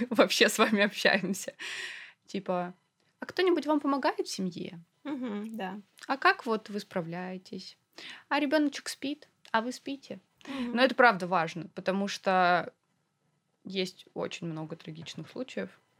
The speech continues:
Speaker 1: и родить ребёнка — это не всё. Э, оставшаяся жизнь тоже как бы есть.
Speaker 2: Да.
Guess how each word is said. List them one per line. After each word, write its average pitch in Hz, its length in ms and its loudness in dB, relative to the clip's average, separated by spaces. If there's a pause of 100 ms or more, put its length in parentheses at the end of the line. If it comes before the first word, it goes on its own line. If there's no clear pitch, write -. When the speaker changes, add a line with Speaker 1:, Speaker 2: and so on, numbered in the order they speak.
(340)
Speaker 1:
и 180 560 -10 (840)
родить 196 420 2
ребёнка — 214 420 2
это 196 180 -4
не 175 100 0
всё. - 240 -6 (440)
Э, 175 220 -4
оставшаяся 185 720 -6
жизнь 208 300 -2
тоже 175 240 -6
как 156 160 -14
бы 151 100 -10
есть. - 380 -6 (340)
Speaker 2:
Да. 208 280 -6